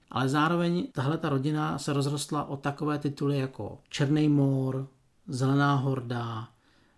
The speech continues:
dokonce Zombicide druhá edice, takže vylepšená. Můžete se i s touto tématikou setkat ve vesmíru v podobě Invaderu. Cílem Zombicide vždycky bylo, aby byla přístupná pro začínající hráče, kteří si chtějí zahrát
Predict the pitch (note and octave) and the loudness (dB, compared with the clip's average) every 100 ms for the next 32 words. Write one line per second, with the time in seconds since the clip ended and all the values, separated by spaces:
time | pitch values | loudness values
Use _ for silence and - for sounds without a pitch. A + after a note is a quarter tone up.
0 | _ - B2 C3 B2+ A#2+ A2+ B2+ C3 - | _ -8 -4 -2 0 0 0 0 0 0
1 | B2 A2+ - A#2 C3 G#2+ G#2 A2+ C#3 - | -2 -4 -8 -4 -2 -2 -6 -4 -4 -2
2 | C#3 C3 C#3+ _ - G2+ F#2+ A2 C#3+ C#3 | -2 -4 -6 _ -10 -8 -6 -4 -4 -2
3 | C#3+ C#3 B2+ C3 - - - _ _ - | -2 -2 -2 -8 -18 -20 -20 _ _ -4
4 | C3+ C#3 C#3+ D#3 C3+ D3 C#3 D3 C#3 B2+ | -2 0 -2 -2 -2 -2 0 0 0 0
5 | C3 C3 C3+ B2+ - - A#2 G#2+ B2 - | 0 -2 -4 -6 -6 -6 -6 -6 -6 -2
6 | A#2+ C#3 - - B2+ B2 B2 A#2 - A#2 | -2 -2 -4 -6 -4 -2 -2 -4 -6 -6
7 | A2+ A#2 A2 - _ _ - D#3+ F3+ F#3+ | -6 -6 -8 -12 _ _ -2 2 4 6
8 | D3 D3+ D3+ D#3 D3+ D3+ - B2 C3+ C#3 | 6 4 2 -2 -2 -4 -6 0 0 0
9 | - D3+ C3 A#2+ C3 - C#3+ D3 D3+ D3+ | 0 2 2 0 -2 0 2 2 2 0
10 | - C3 - C#3+ C#3 C3 B2+ B2+ C3+ - | -2 -4 -4 -2 0 0 -2 -4 -8 -6
11 | A#2 A#2+ - C#3+ C#3+ C#3+ C#3 B2+ B2 A#2+ | -6 -2 0 4 2 2 0 0 -2 -4
12 | - B2 A#2+ - A#2+ A#2 A#2+ - C3 A#2 | -6 -6 -8 -8 -6 -6 -6 -2 -2 -2
13 | A#2+ A2 A#2+ B2 B2 - | -4 -4 -2 -2 -2 -6